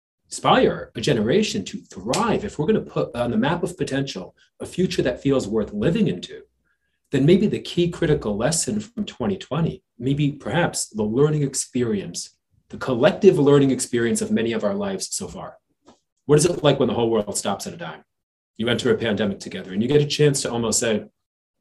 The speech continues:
it's like we've gotten a flat tire on this road that we were speeding down at a hundred and ten miles an hour.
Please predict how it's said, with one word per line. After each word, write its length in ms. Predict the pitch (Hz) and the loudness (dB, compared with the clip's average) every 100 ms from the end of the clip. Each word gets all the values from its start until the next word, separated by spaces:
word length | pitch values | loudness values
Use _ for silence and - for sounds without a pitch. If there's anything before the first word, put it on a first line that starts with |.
| _ - | _ -4
it's 180 | 131 143 | 0 2
like 160 | 139 | 2
we've 200 | 139 117 | 4 2
gotten 220 | 131 127 | 0 -4
a 60 | 123 | -4
flat 300 | - 123 123 | -4 -4 -4
tire 380 | - 110 104 98 | -4 -2 0 -2
on 140 | 95 | -6
this 240 | 92 - - | -4 -4 -4
road 280 | 101 101 | -4 -4
that 120 | - 92 | -6 -10
we 80 | |
were 80 | 92 | -6
speeding 500 | 85 - - 131 110 | -2 -2 2 2 2
down 260 | 104 95 90 | 0 -2 -6
at 60 | 87 | -10
a 40 | |
hundred 280 | 95 110 110 | -8 -6 -6
and 80 | 95 | -6
ten 160 | 101 | -8
miles 260 | 92 92 90 | -8 -10 -12
an 100 | 92 | -10
hour. 320 | 92 85 85 | -10 -12 -16